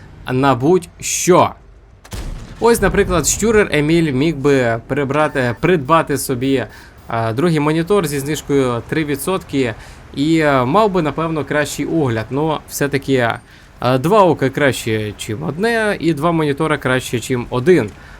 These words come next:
Тому в нього є шанс це зробити, якщо він подивиться цей реплей. Все, залишилася лише одна арта.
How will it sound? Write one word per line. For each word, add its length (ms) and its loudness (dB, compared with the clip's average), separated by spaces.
Тому 520 2
в 100 -8
нього 240 2
є 100 2
шанс 440 -2
це 160 0
зробити, 420 -2
якщо 280 -2
він 120 -4
подивиться 460 -2
цей 200 -2
реплей. 340 -2
Все, 320 0
залишилася 720 0
лише 440 -2
одна 360 -2
арта. 400 -6